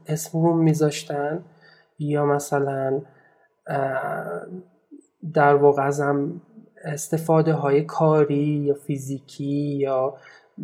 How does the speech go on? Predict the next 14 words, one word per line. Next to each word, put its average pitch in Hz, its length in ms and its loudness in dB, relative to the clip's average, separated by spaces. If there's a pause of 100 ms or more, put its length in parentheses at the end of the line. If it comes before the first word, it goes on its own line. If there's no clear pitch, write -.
(540)
مورد 156 240 4
تمسخر 151 680 0
قرار 165 340 6
می‌گرفتم 143 760 -2
یا 139 100 -2
به 143 140 -6
هم 139 160 -6
می‌خندیدن 139 960 -4 (520)
یا 135 360 -2
حرفایی 143 640 0
که 160 180 -6
به 156 100 -2
هم 151 180 -4
می‌زدن 143 640 -4